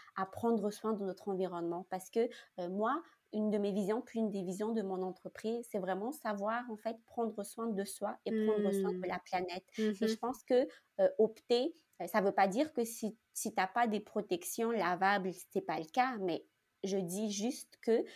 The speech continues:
Speaker 1: le fait d'opter pour des protections lavables, euh, euh, euh, ça le montre bien que tu
Speaker 2: Mhm.
Speaker 1: t'occupes de toi et, euh, euh, et que tu t'occupes de ta planète. Le contraire n'est pas vrai.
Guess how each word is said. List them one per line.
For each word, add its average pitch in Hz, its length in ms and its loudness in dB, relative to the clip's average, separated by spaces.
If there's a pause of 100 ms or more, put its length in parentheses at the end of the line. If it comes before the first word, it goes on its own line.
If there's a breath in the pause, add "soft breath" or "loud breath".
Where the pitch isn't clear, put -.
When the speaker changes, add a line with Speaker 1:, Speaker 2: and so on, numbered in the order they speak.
(180 loud breath)
Speaker 1:
le 208 120 2
fait 247 240 2
d'opter 208 360 0
pour 226 200 -4
des 190 100 -2
protections 190 640 -6
lavables, 180 640 0 (360 loud breath)
euh, 156 220 0 (320 soft breath)
euh, 160 220 -4 (200)
euh, 165 80 -6
ça 214 200 2
le 214 120 6
montre 202 420 2
bien 180 380 0
que 202 80 -2
tu - 160 -8
Speaker 2:
Mhm. 240 140 4
Speaker 1:
t'occupes 240 260 2
de 175 140 -2 (120)
toi 185 220 4 (300 loud breath)
et, 190 260 0
euh, 160 180 0 (160)
euh, 170 220 -2
et 165 160 -2
que 208 100 -2
tu - 180 -6
t'occupes 202 340 -4
de 202 80 0
ta - 180 -4
planète. - 540 -4 (100)
Le 190 140 2
contraire 208 500 0
n'est 208 140 4
pas 175 180 0
vrai. 185 300 0